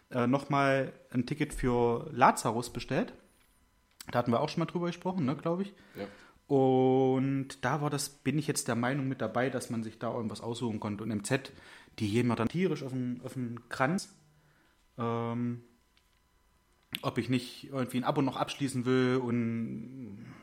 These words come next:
Speaker 1: ja, deswegen <laughs> mal einen Versuch mit der Zeit,
Speaker 2: Ja.
Speaker 1: ob das
Speaker 2: Deshalb habe ich
Speaker 1: funktioniert.
Speaker 2: das sein lassen. Wir hatten jetzt auch vor kurzem irgendwo was bestellt, wo man danach was auswählen
Speaker 1: Ja.
Speaker 2: konnte.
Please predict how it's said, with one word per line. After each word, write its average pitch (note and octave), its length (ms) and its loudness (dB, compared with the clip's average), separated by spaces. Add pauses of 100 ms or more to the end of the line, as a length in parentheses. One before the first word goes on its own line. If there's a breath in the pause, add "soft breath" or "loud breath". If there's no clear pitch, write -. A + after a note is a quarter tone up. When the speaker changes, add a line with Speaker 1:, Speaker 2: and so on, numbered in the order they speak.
(420 loud breath)
Speaker 1:
ja, A2 440 0 (540 loud breath)
deswegen B2 460 2 (180)
<laughs> - 640 -8
mal B2+ 120 4
einen A#2+ 60 2
Versuch A#2+ 240 0
mit A#2+ 120 -6
der A2 100 -4
Zeit, A2 320 -2 (720 loud breath)
Speaker 2:
Ja. F#2+ 140 -6 (260 loud breath)
Speaker 1:
ob - 140 -10
das - 260 -4
Speaker 2:
Deshalb A2 300 0
habe A2+ 120 2
ich A2+ 140 2
Speaker 1:
funktioniert. - 20 -10 (380)
Speaker 2:
das - 60 -18
sein F#2 160 -2
lassen. G2 180 -4
Wir F2+ 80 0
hatten G#2+ 140 -4
jetzt G2+ 120 -6
auch A2 120 -12
vor G2+ 100 -6
kurzem A2 300 -6
irgendwo G#2+ 260 -2
was G2+ 140 -2
bestellt, G#2+ 360 -4
wo G#2+ 60 0
man G#2 120 -2
danach G2 300 -4
was G2 140 -6
auswählen G#2+ 540 -4
Speaker 1:
Ja. A2+ 180 4
Speaker 2:
konnte. G#2 180 -4